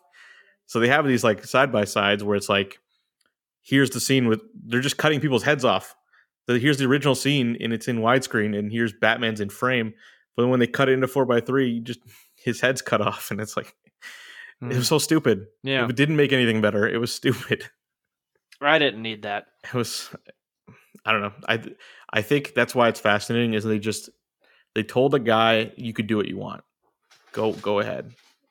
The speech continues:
Speaker 1: He's like, "I'm gonna do it four-by-three." Like, "Go ahead. We don't give a shit."
Speaker 2: <laughs> That's what you want.
Speaker 1: Yeah. We know
Speaker 2: Hmm.
Speaker 1: this will be,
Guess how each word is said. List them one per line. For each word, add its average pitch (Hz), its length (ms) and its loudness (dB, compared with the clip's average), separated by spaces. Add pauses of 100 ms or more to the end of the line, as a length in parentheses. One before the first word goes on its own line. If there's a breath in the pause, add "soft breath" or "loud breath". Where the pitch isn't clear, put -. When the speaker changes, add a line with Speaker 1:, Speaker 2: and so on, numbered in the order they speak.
Speaker 1:
He's 110 160 -12
like, - 140 -10
"I'm 107 80 -8
gonna 110 140 -2
do 110 120 2
it 101 60 0
four-by-three." 101 640 -2
Like, 92 200 -10
"Go 101 120 -8
ahead. 104 220 -10 (180)
We 101 60 -10
don't 101 120 -10
give 101 100 -8
a 104 40 -6 (120)
shit." 131 80 -6 (140)
Speaker 2:
<laughs> - 160 -20
That's 117 200 -8
what 123 140 -8
you 143 80 -2
want. 147 360 -2 (140)
Speaker 1:
Yeah. 104 280 -6 (800 loud breath)
We 113 100 -2
know 117 200 4
Speaker 2:
Hmm. 117 60 2
Speaker 1:
this 113 160 -2
will 117 80 -4
be, 110 380 0